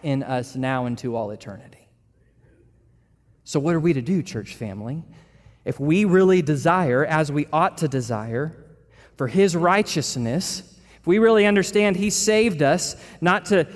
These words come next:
just get a get-out-of-hell-free card, but he saved us to be reconciled to him, that his righteousness would be lived out and carried out in our lives, if we really understand that, then we need to prove diligent in putting off the filth and the wickedness.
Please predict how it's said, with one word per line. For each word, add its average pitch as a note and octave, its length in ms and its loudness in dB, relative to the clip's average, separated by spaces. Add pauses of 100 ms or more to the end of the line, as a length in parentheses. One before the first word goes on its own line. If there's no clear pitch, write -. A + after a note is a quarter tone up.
(120)
just F#3 180 -2
get G3+ 100 2
a F3 40 4
get-out-of-hell-free F#3+ 800 2
card, F3 280 2
but F3 120 2
he E3 80 2
saved G#3+ 360 2
us F#3 160 0
to G3 120 0
be F3+ 240 0 (160)
reconciled G3+ 840 2
to F3 80 2
him, G3+ 300 2
that E3 140 2
his G#3 300 2
righteousness F#3+ 1080 0 (1400)
would F#3 140 4
be F#3 200 4
lived G3+ 460 6
out G#3+ 200 6
and F#3 100 4
carried A3+ 380 4
out G3+ 220 4
in A3 160 4
our G#3 160 6
lives, G3+ 500 4
if F3+ 140 0
we A#3 180 4
really A#3 320 4
understand G#3 720 2
that, F#3+ 160 2
then F3 160 2
we A3 160 2
need A3+ 160 2
to G3 80 0
prove F3+ 340 2
diligent F3+ 640 4 (240)
in E3 100 0
putting G3 320 2
off E3 240 0
the D3 80 -6
filth D3 360 -2
and B2+ 80 -2
the A#2+ 60 -2
wickedness. A#2 640 -10